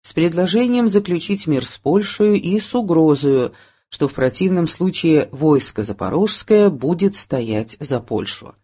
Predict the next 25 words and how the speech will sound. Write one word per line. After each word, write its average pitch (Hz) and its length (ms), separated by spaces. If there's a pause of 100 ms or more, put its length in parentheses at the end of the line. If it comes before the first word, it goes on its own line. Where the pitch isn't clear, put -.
(1000)
В - 40
последних 277 500
числах 233 420
августа 170 560
съехался 190 680
Выговский 151 800
с 135 140
Беневским 180 880
в 135 240
Годяче, 156 960 (540)
и 160 100
шестого 156 480
сентября 156 840
постановлены 170 680
были 170 220
здесь 190 360
следующие 135 760
условия, 120 680 (640)
на 156 120
которых 240 400
запорожское 196 720
войско 180 460
опять 185 460
поддавалось 139 800
Польше. 101 540